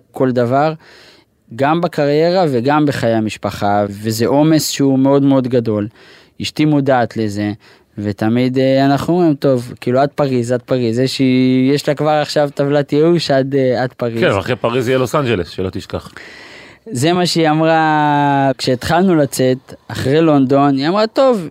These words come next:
Speaker 1: ייגמר ריו וזהו".
Speaker 2: כן.
Speaker 1: ואז, אה, כן, אחרי ריו יש את טוקיו, ואז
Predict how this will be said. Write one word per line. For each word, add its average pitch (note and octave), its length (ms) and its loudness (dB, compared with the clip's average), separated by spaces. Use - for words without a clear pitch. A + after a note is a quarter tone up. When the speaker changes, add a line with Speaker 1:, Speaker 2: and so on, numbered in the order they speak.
Speaker 1:
ייגמר F3+ 440 2
ריו G#3 340 4
וזהו". D#3 460 2
Speaker 2:
כן. G2 200 0
Speaker 1:
ואז, C#3+ 300 2
אה, D#3 380 2
כן, D#3+ 180 2
אחרי D3 280 0
ריו D#3 240 4
יש D#3 140 0
את D#3 120 -2
טוקיו, D3 440 0
ואז C#3+ 440 0